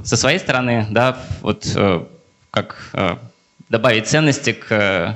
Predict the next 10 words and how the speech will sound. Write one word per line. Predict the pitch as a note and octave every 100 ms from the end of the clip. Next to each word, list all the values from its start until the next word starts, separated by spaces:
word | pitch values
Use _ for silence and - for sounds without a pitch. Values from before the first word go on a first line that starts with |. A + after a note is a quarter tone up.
| A2 _ _ _
конференции, | - A2 C3+ F#3 D3+
помимо | A#2+ B2+ B2+ A#2+
приветствия, | B2+ F3 G3+ C3
это, | B2+ C#3 A#2+ A2 G#2+ G#2 G2+ -
э, | _ - - -
собственно | D3 C3 B2+
говоря, | A#2 A#2+ C#3 C3+
про | - - C#3 C#3+
стандарт | C3+ B2+ B2+ B2+ -
fire | - D#3+ D#3